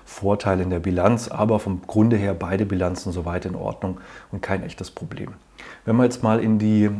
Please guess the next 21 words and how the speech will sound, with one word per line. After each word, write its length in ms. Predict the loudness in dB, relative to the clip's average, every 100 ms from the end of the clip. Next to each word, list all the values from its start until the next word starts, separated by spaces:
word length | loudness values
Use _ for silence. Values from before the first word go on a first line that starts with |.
| -6
Aktienrückkäufe 1120 | -10 -4 -2 0 2 2 0 0 2 2 2
oder 180 | 2 2
die 140 | 0
Anzahl 340 | -2 -2 0 2
ausstehender 460 | 2 0 0 0
Aktien 260 | 0 -2 -2
hineingehen, 500 | 4 4 4 2 4
dann 120 | 2
sehen 220 | 4 4
wir, 100 | 4
ist 120 | 2 -2
es 120 | -4
bei 240 | -4 0
Walmart 380 | 4 4 4 0
so, 160 | 0 0
dass 180 | -2
eher 220 | -2 -4 -2
kontinuierlich 840 | 4 4 4 2 4 4 2 0
Aktien 300 | -6 -4 -4
zurückgekauft 600 | -2 0 0 0 -2 2
werden. 220 | 0 0